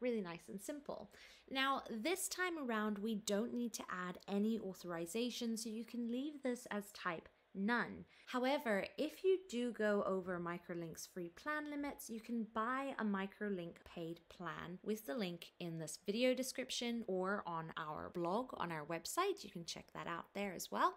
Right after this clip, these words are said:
And then you will actually have an A P I key. It's really simple to use that you can then link to your personal Microlink account. But we don't need to worry about this right now. So for the endpoint, we're going to search for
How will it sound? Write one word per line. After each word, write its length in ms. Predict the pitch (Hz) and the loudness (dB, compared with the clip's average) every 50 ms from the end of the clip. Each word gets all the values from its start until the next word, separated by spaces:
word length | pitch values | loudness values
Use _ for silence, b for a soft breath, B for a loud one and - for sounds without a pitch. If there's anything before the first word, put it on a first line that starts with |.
| - - | 0 0
And 120 | 240 247 | 2 2
then 160 | 269 269 277 | 2 2 2
you 140 | 277 277 277 | 2 2 2
will 340 | 254 226 269 285 294 302 285 - | 2 2 4 4 4 4 4 4
actually 340 | 226 233 - - - 247 240 | 2 2 2 -4 -6 -6 -6
have 400 | 220 - - 196 190 190 196 185 - | -4 -4 -4 -2 -2 -2 -4 -4 -4
an 240 | - 175 175 175 170 - - | -4 -2 -2 -4 -6 -4 -2
A 120 | 220 277 | -2 -2
P 180 | 285 - - - | -2 -4 -2 0
I 180 | 214 208 208 208 208 | 2 2 2 0 -2
key. 480 | - - - 208 208 208 202 208 202 - | -6 -6 -2 0 2 2 2 2 0 -2
It's 160 | - - - - 190 | -6 -12 -14 -14 -8
really 320 | 190 233 262 269 262 262 | -2 0 2 2 2 2
simple 360 | 233 - 226 214 202 - 190 185 | 0 0 -2 -2 -2 -2 -6 -6
to 160 | - - 180 | -6 -6 -8
use 500 | 170 165 180 185 180 180 180 180 170 - | -6 -4 -2 0 0 0 0 -2 -4 -6
that 140 | - - 190 | -8 -6 -4
you 100 | 185 180 | -4 -6
can 260 | 160 - 202 190 185 | -4 -4 -4 -4 -2
then 280 | 175 170 165 170 165 | -2 -4 -4 -4 -4
link 240 | 160 165 160 160 - - - | -4 -6 -6 -8 -12 -12 -12
to 100 | - - 165 | -12 -12 -10
your 200 | 147 151 156 151 | -8 -6 -6 -6
personal 520 | 151 - - 143 147 - - - 156 151 147 135 135 | -6 -6 -8 -10 -8 -8 -8 -8 -8 -8 -8 -8 -8
Microlink 720 | 156 147 143 143 - - 151 151 143 139 135 139 - - - | -8 -8 -8 -8 -8 -10 -10 -8 -8 -8 -10 -12 -14 -14 -14
account. 560 | - - - - 262 202 - - - - - - | -12 -6 -2 0 2 0 0 -2 -6 -8 -2 2
But 160 | 247 202 - | 2 2 4
we 140 | 285 247 208 | 2 0 2
don't 260 | - 302 294 311 302 269 | 4 4 4 4 4 2
need 180 | 294 294 - | 0 -2 -2
to 80 | - 254 | 0 2
worry 240 | 254 254 247 240 247 | 2 4 4 4 4
about 240 | 233 233 214 - | 4 2 2 2
this 200 | - 220 208 - | 0 -2 -2 0
right 220 | 208 208 196 - 202 | 0 0 0 0 0
now. 400 | 220 247 247 240 240 233 233 226 | 2 4 4 4 4 4 2 0
So 160 | 208 - 233 | 0 -2 -2
for 220 | 208 - 269 269 | -2 0 0 2
the 160 | 254 240 202 - | 2 0 0 0
endpoint, 640 | - 254 285 302 320 311 - - 320 311 311 302 254 - | 0 0 0 0 -2 -6 -4 -4 -2 -2 -2 -4 -4 -2
we're 80 | 247 226 | -2 0
going 300 | 202 214 208 214 240 254 | 2 2 2 2 2 0
to 120 | - 311 | -2 -4
search 400 | - - 247 220 208 208 - - | -2 0 0 2 2 0 -2 -6
for 340 | - - - 202 196 190 | -8 -2 0 2 2 2